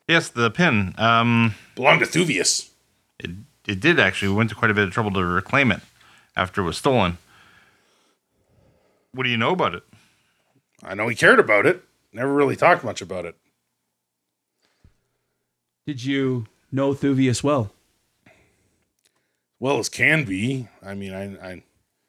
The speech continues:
Speaker 2: talked with him a bit, but he asked me to set up a meeting with White Scar.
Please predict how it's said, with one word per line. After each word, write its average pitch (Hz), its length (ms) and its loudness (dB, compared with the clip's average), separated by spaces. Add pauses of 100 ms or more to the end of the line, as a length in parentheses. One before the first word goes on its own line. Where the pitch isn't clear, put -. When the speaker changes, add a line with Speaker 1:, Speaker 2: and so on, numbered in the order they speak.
(1120)
Speaker 2:
talked 175 260 0
with 147 180 -4
him 139 80 -6
a 117 60 -6
bit, 139 300 0 (180)
but 101 260 -10 (580)
he 131 180 -6
asked 165 240 2
me 170 80 -4
to 135 100 -4
set 156 220 2
up 135 100 -4
a 123 80 -4
meeting 117 460 -6 (640)
with 98 120 -12
White 123 260 -4
Scar. 85 360 -6